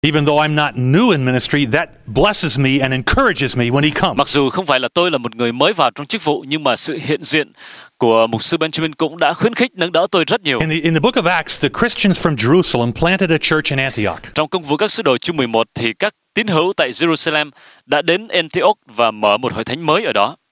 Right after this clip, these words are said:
Speaker 1: This is mentioned in Acts chapter eleven. We won't turn there.
Speaker 2: Chúng ta sẽ không có thời giờ để mở ra,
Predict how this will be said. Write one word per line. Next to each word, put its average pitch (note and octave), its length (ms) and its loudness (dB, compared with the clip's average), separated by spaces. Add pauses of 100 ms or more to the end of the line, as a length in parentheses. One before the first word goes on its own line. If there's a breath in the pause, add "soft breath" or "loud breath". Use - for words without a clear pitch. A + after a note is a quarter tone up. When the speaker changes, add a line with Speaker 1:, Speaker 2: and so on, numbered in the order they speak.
(1400)
Speaker 1:
This D3 160 0
is D3 100 0
mentioned D#3+ 340 0
in D3+ 80 2
Acts D3 240 -2
chapter C#3+ 340 0
eleven. C3 300 0
We A#2+ 120 0
won't C#3+ 160 -2
turn B2 160 -2
there. F2+ 120 -8
Speaker 2:
Chúng F#3 120 -2
ta F#3+ 100 2
sẽ F#3+ 120 -2
không F#3 140 -2
có F#3 80 -2
thời C#3+ 140 0
giờ A2+ 200 0
để A2 100 -2
mở G#2 260 0
ra, D3 280 0